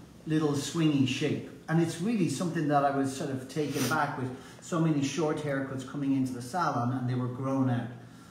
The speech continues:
So I wanna try and sort of give you an idea with a technique called wrap cutting on how you actually achieve this type of haircut.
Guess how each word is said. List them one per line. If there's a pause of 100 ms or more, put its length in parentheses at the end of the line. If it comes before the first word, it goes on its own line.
(100)
So
I
wanna
try
and
sort
of
give
you
an
idea (380)
with
a
technique
called
wrap
cutting
on
how (380)
you
actually
achieve (280)
this
type
of
haircut.